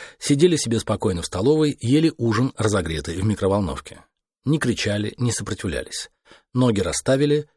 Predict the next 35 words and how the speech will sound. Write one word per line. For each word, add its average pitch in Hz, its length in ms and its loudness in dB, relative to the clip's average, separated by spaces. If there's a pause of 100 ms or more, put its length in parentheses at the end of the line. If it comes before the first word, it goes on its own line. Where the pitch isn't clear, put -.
(180)
руки 147 320 2
положили 87 560 0
на 98 160 -4
стол. - 380 -12 (640)
Ренни 147 300 4
с - 80 -6
коллегами 127 440 2
обыскали 110 480 0
весь 78 220 -6
дом, 131 300 0 (420)
но 135 120 4
не 170 120 4
нашли 135 400 2
ни 113 100 2
наркотиков, - 680 0
ни 107 100 0
оружия, 120 440 0
ни 147 160 2
краденных 107 460 0
вещей, 101 520 -2
ни 135 160 0
чего-нибудь 104 560 0
ещё, - 380 0 (280)
что - 240 0
могло 131 300 4
бы 131 100 4
оправдать 104 600 0
взлом 90 420 0
входной 82 480 -4
двери 156 240 4
с - 80 -4
помощью 120 480 -2
специальных 73 560 -6
средств. - 480 -12 (580)
«Ну», 139 340 2